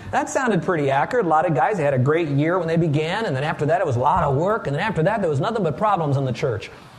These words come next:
But I will tell you that I don't buy into that. In fact, I think that's dangerous to tell new people wanting to go into ministry. Who would want to go into ministry to say it's fun when you begin,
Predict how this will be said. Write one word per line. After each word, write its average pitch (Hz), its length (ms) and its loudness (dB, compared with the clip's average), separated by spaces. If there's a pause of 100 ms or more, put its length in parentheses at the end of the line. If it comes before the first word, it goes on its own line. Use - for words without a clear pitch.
(240)
But 180 120 2
I 262 100 2
will 285 160 2
tell 226 260 -2
you 220 120 0
that 180 160 2
I 190 100 0
don't 196 240 0
buy 175 200 2
into 175 320 -2
that. 135 160 0
In 143 120 -2
fact, 190 260 0
I 175 60 -4
think 190 220 -4
that's 151 160 0
dangerous 175 500 0
to 160 120 -4
tell 160 300 0
new 175 160 0
people 196 380 -2
wanting 165 300 -2
to 170 60 0
go 180 160 0
into 190 120 -2
ministry. 214 420 -2
Who 226 100 0
would 311 120 0
want 330 180 -2
to 320 60 0
go 285 80 2
into 214 140 2
ministry 170 420 0
to 160 100 0
say 160 180 0
it's 147 140 -2
fun 247 220 0
when 233 100 2
you 214 80 0
begin, 196 480 0